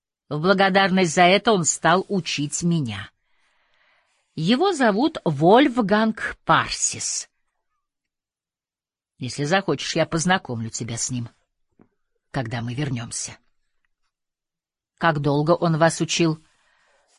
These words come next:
Мы занимались с ним раз в неделю последние семь лет. «Господи Иисусе!»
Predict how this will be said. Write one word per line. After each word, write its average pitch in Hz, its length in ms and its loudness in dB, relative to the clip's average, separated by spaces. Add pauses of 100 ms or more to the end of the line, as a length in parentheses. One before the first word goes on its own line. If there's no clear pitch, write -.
(120)
Мы 156 500 -2
занимались 240 640 2
с - 60 0
ним 180 160 2
раз 165 300 2
в 175 40 -2
неделю 156 460 0
последние 123 600 -4
семь 117 300 -8
лет. - 280 -14 (600)
«Господи 139 1000 -2
Иисусе!» 131 600 -8